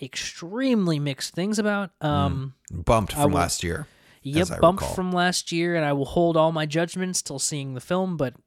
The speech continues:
Speaker 1: it's, it's int-, it's hard to do biopics, folks. We just
Speaker 2: Yeah.
Speaker 1: leave it at that. Uh, and then the long-awaited, the much-anticipated Madam Web.
Speaker 2: Mm. Yeah.
Speaker 1: <laughs> Hitting theaters on the fourteenth as well.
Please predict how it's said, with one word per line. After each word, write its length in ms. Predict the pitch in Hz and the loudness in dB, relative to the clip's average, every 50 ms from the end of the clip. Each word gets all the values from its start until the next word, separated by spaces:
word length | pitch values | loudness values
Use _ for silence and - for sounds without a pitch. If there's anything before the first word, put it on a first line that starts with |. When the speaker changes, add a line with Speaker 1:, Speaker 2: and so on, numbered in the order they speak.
| _ _ _ _ _ _ _ _ _ - | _ _ _ _ _ _ _ _ _ -16
Speaker 1:
it's, 260 | 143 139 - - - - _ - 151 - | -14 -12 -12 -12 -12 -14 _ -20 -20 -16
it's 240 | - 143 - - - | -12 -10 -8 -8 -6
int-, 240 | - - 160 156 - | -4 -4 -4 -4 -2
it's 160 | 190 196 - | -4 0 4
hard 180 | 254 285 294 | 6 6 6
to 60 | 247 233 | 4 4
do 120 | 220 208 | 2 4
biopics, 600 | 170 165 151 135 123 - - 131 - - - - | 6 6 6 6 4 0 -6 -8 -10 -8 -10 -10
folks. 420 | - - - 120 104 - - - - | -8 -8 -8 -8 -8 -8 -14 -8 -6
We 100 | 143 131 - _ - | -6 -6 -6 _ -8
just 140 | - 123 | -6 -6
Speaker 2:
Yeah. 80 | 95 - - | -4 -6 -4
Speaker 1:
leave 240 | 143 156 170 170 160 | 0 2 2 2 2
it 60 | 143 | 0
at 120 | 131 - | -2 -4
that. 260 | - 107 104 104 - _ - - - - - - - | -6 -10 -10 -12 -14 _ -20 -20 -20 -20 -20 -14 -6
Uh, 300 | - 151 156 156 151 156 156 - _ - | 0 2 4 4 4 2 0 -2 _ -2
and 160 | 180 196 220 | 0 0 2
then 360 | 277 277 226 196 202 208 190 - _ _ - | 2 2 2 2 0 -2 -8 -12 _ _ -2
the 140 | 170 196 185 | 2 2 4
long-awaited, 920 | 185 185 185 185 208 233 247 247 240 202 190 208 226 208 143 117 113 131 - - _ _ _ _ _ _ _ _ _ _ _ _ _ - | 4 6 4 4 4 4 2 0 -2 0 0 0 0 -2 -2 -4 -8 -12 -16 -20 _ _ _ _ _ _ _ _ _ _ _ _ _ -4
the 140 | 151 151 180 | 0 2 2
much-anticipated 1200 | 180 175 180 214 240 - - - 190 180 170 - - 208 196 - 170 156 - 135 113 104 - 110 127 _ _ _ _ _ _ _ _ _ | 4 4 4 2 2 0 -2 -4 -6 -6 -6 -6 -8 -6 -6 -6 -6 -8 -8 -10 -12 -12 -14 -18 -18 _ _ _ _ _ _ _ _ _
Madam 320 | - 185 202 214 208 196 185 | 0 2 4 4 4 2 0
Web. 240 | 196 208 180 123 - | 0 -2 -2 -2 -4
Speaker 2:
Mm. 280 | 320 330 339 330 302 - _ _ _ _ _ - - - | -4 -4 -2 -4 -6 -8 _ _ _ _ _ -12 -6 -4
Yeah. 200 | 101 - 180 - - - - - - | -2 0 0 -2 -4 -8 -18 -18 -20
Speaker 1:
<laughs> 280 | - - - - - - | -20 -20 -20 -10 -4 -2
Hitting 260 | 277 262 254 247 240 | 0 0 0 -2 -4
theaters 440 | - 233 226 214 202 190 185 - - - - - - - - - - | -2 0 2 4 4 2 2 0 -4 -10 -14 -16 -14 -14 -12 -4 0
on 100 | 165 165 | 0 0
the 80 | 170 | 0
fourteenth 400 | - - 170 160 - 170 165 147 | 0 0 -2 -2 -2 -4 -6 -4
as 120 | 147 135 - | -4 -4 -2
well. 280 | 175 156 120 104 - | -2 -2 -2 -4 -8